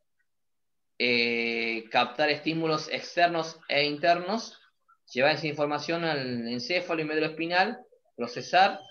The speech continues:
y enviar respuesta por neuronas eferentes. ¿Cuáles son las células nerviosas? Ya le hemos, eh, ¿cómo se organiza, perdón,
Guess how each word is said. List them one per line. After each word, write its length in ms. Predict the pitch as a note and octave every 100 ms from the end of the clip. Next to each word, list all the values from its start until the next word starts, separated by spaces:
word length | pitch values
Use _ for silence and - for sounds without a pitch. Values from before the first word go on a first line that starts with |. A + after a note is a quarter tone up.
| -
y 120 | - A#2+
enviar 240 | A#2 C#3+
respuesta 520 | C3 - D#3 D#3 E3+
por 140 | C#3 A#2+
neuronas 480 | A#2 A#2+ D3 D3 A2+
eferentes. 720 | G#2+ A#2 G#2+ G2+ - _ - - _ _ _ _ _ _ _ _ _
¿Cuáles 240 | _ D#3 D#3
son 120 | F3+
las 180 | F3+ F3+
células 280 | E3+ F3 D#3+
nerviosas? 680 | D3 D#3+ G#3 G#3+ C4 C4+ -
Ya 160 | -
le 100 | A2+
hemos, 220 | B2 B2+ B2
eh, 380 | A#2 A#2 A2+ A2+
¿cómo 180 | D3+ F3
se 100 | F3+
organiza, 360 | D#3+ F3+ F#3 -
perdón, 380 | D3+ F#3 A3